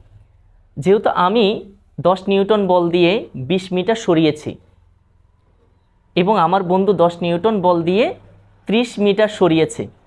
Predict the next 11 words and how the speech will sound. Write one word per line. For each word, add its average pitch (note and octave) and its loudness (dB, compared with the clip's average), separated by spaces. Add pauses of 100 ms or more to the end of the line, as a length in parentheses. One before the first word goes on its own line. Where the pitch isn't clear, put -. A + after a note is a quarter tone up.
(560)
যেহেতু E3+ 2
আমার F#3+ 2
বন্ধু E3+ 0 (200)
তিরিশ G3+ -2
মিটার G#3 0 (240)
দূরত্ব E3+ 0
সরিয়েছে, D#3+ -4 (180)
তাহলে D#3+ -4
আমার E3 0
ভোট E3 0
হচ্ছে A3+ -4